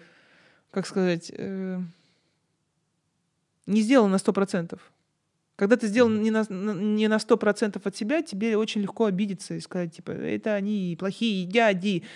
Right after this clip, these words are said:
Speaker 1: не слушают меня, да и пошли вы». Вот пошли вы сбежать, уйти, вот так вот там, хлопнув дверью и сказать:
Speaker 2: Мгм.
Speaker 1: «Сами вы козлы, блин». А, это не по-взрослому. Вот. И тоже за это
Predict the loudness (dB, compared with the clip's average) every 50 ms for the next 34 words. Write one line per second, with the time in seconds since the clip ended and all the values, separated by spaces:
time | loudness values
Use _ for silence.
0 | -20 -10 -6 -4 -4 -2 2 4 4 4 4 4 4 2 2 2 0 _ _ _
1 | -20 -18 -6 -4 -2 2 4 6 6 8 6 6 4 2 -6 -16 -12 -8 2 6
2 | 6 8 8 8 6 6 4 2 2 4 4 4 4 2 0 -2 -4 -6 -8 -4
3 | -4 -4 -2 -2 -2 -2 0 2 6 6 8 8 6 6 4 2 0 0 0 2
4 | 4 4 4 2 0 -4 -10 -10 -4 -2 0 0 -2 -2 -2 0 2 2 4 2
5 | 0 -2 -6 -12 -20 -20 -20 _ _ -4 -2 2 4 4 4 2 0 -4 -6 -6
6 | -6 -6 -2 4 4 4 4 4 0 -6 -4 -2 -2 -2 0 0 -2 -4 -6 -8
7 | -8 -8 -6 -6 -6 -6 -6 -2 0 0 0 0 0 -2 -4 -4 -8 -8 -6 -6
8 | -6 -6 -4 -4 -2 0 0 0 0 -2 -4 -6 -8 -8 -10 -12 -16 _ _ _
9 | _ _ _ _ _ _ _ _ _ _ _ -14 -10 -8 -6 -6 -6 -6 -6 -8
10 | -8 -8 -6 -8 -6 -6 -6 -6 -6 -6 -8 -10 -12 -12 -10 -10 -12 -12 -12 -14
11 | -16 -16 -14 -16 -18 _ _ _ _ _ _ _ _ _ -12 -10 -8 -8 -10 -10
12 | -10 -10 -8 -6 -6 -6 -6 -8 -10 -6 -4 -2 -2 -2 -2 -2 0 0 -2 -2
13 | -2 -4